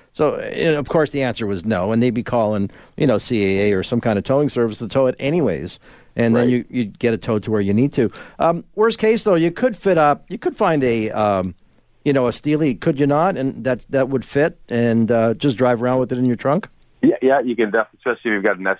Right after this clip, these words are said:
Speaker 2: U V. Uh, my vehicles, uh, it would take up basically the whole trunk, so <laughs> but yeah, you can definitely drive around with, uh, you can get a, a spare yourself and, and put it in the back if you've got room. So that, that's not a problem. Might add a little weight too for a little more traction as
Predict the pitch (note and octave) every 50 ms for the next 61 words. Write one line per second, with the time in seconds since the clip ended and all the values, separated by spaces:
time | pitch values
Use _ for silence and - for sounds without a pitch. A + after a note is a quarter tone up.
0 | - - G2 E2 D#2 F2+ F#2 G#2 A2 B2 C3 F#2 F2 F2 E2+ E2+ E2 D#2+ - _
1 | - F2 F2+ F#2 F#2+ F#2 _ - F#2+ F#2+ F2+ E2 - F#2 E2+ D#2 E2 E2 D#2+ D#2
2 | C#2+ D#2+ E2 D#2+ E2 D#2+ - _ _ _ - - - F2 - E2+ D#2 - _ -
3 | D#2 D#2 - - F2 D#2 C#2+ D#2 D#2+ D2 - - - F#2+ D#2+ C#2 - - - -
4 | F2+ D#2 - - - - - - - - - - - - - G#2+ G#2 G#2+ A2 G#2+
5 | G2+ F#2+ F2+ G#2 G2+ F#2 G#2+ G#2+ - - A2+ G#2 G2 F2 G2+ F#2+ F#2 F#2 F2 F2
6 | F2+ F2+ F2+ F2+ F2+ F2 F2 E2+ D#2+ _ - - E2 D#2+ D#2+ D#2 D2+ D2 - D#2+
7 | D2+ E2+ D#2 F2+ E2+ E2 E2+ D#2+ D#2 D2+ - - E2 - - - - F2+ F2+ F2
8 | E2+ D#2+ D#2 - - - D2+ E2 F#2+ - - E2 D#2 D#2 D2+ C#2 C2 D2 D2 D2
9 | C#2 C2+ - - _ _ _ _ _ _ _ _ _ _ _ _ _ _ _ -
10 | F#2+ F2 - - D#2 D#2 C#2 D#2+ D#2 E2 F2 - - D2+ D2 D#2 C#2+ - - E2
11 | D2+ A#1+ - D2+ F2+ F2+ E2 D2 C#2+ D2 - - D#2+ D2 C#2+ D2 D#2 D2 - E2
12 | E2 E2 - - F2+ E2+ D2 C#2+ - D2+ C#2+ C#2+ D2 D2+ E2 F2+ F2 F#2 F2+ E2+
13 | F2 F2+ E2+ D#2+ D2+ F2 F2 F#2 - _ - E2+ E2 - E2+ E2 E2 D2+ D2+ D2+
14 | - - - D2+ D#2 F2 - - - D#2+ -